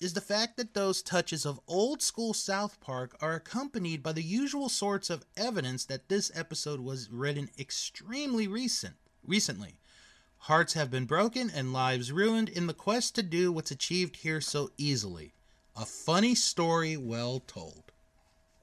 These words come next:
Okay, um, I M D B, uh, Five hundred twenty-three users have rated this episode. So far, the average rating is a seven point four,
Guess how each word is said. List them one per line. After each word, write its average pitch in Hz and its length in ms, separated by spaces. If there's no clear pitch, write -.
Okay, 180 520
um, 143 600
I 175 200
M 202 180
D 175 180
B, 180 540
uh, 123 360
Five 156 320
hundred 175 260
twenty-three 147 720
users 143 540
have 123 200
rated 139 280
this 135 120
episode. 139 680
So 139 320
far, 135 360
the 127 200
average 127 360
rating 120 400
is 104 220
a 107 120
seven 117 540
point 104 380
four, 143 560